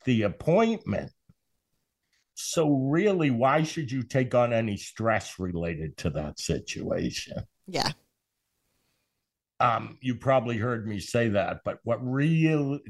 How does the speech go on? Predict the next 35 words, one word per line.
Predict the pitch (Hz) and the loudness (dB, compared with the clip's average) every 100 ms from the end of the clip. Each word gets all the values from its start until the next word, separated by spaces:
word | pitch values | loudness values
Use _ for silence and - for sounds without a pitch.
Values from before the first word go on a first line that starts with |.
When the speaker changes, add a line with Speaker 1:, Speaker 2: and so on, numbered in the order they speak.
| - | -14
Speaker 1:
say | - 139 131 | 0 4 4
this | 107 90 - | 2 -2 -6
before, | 92 - 98 | -18 -14 -12
but | 90 98 | -4 -4
what | 101 120 131 | 0 0 0
really | 143 190 220 214 175 | 2 4 4 4 4
happened | 147 165 - 110 | 4 2 0 0
was | 104 95 - | 0 -2 0
that | 131 - | 0 0
mom | 160 151 135 107 90 135 170 _ _ _ _ - - - - _ _ _ _ _ _ _ _ | 0 2 4 2 -2 -6 -12 _ _ _ _ -20 -20 -20 -20 _ _ _ _ _ _ _ _
took | 135 156 - | 0 2 2
the | 190 | 0
time | 202 190 165 143 | 4 4 4 2
to | 139 | 0
make | 131 143 143 | 2 2 2
a | 156 | 0
mo-, | 156 190 175 147 | 2 0 -2 -4
meatloaf, | 180 247 196 160 139 135 - - _ _ | 0 0 2 4 6 4 -2 -14 _ _
Speaker 2:
<laughs> | _ _ - 330 - - - - - - - _ _ _ 349 - 262 - | _ _ -2 -2 -4 -18 -20 -20 -20 -20 -20 _ _ _ -20 -14 -16 -6
Speaker 1:
and | 147 151 151 | 2 2 2
it | 139 - | -4 -8
Speaker 2:
<laughs> | - | -16
I | |
bet | - | -16
she | - | 0
Speaker 1:
fell | 196 185 139 101 | 4 6 4 0
Speaker 2:
said | 85 | -6
Speaker 1:
when | 98 110 | -6 -6
she | 113 - 123 110 | -8 -6 -6 -6
took | - 131 135 - | 0 2 2 2
it | 135 131 - | 0 0 -2
out | 101 117 117 113 | 0 2 2 0
of | 117 92 | -2 -4
the | 110 110 | -8 -6
oven. | - 104 95 95 | -2 0 0 -4